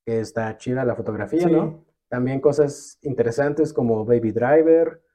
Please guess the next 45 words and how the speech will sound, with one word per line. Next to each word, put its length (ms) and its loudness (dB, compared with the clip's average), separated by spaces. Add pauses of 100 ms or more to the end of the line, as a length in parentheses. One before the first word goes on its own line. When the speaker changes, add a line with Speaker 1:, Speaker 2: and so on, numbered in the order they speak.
(200)
Speaker 1:
o 540 -2
superhéroes, 640 2
Spider-Man 560 -2
dos, 280 -4
Spider-Man 520 -2
tres 220 0
de 80 -6
Sam 200 -6
Raimi. 380 -2
Speaker 2:
Pues, 200 8
de 80 12
hecho, 340 8
eh, 80 4
los 140 6
escritores 420 4
de 240 6
la 120 4
de 100 8
Ant-Man, 320 2
de 80 4
la 100 2
primera, 440 -2
es 260 2
el 160 2
que 160 -2
dirigió 500 2
la 220 4
de 240 2
Baby 280 0
Driver 460 2
y 120 0
dirigió 380 -14
también 360 -10
la 160 -6
de, 280 -12 (800)
eh, 220 4
¿cómo 200 -2
se 140 -8
llama? 800 -4
La 160 0
del 400 0
Last 380 4
Night 180 2
in 120 0
Soho. 500 -2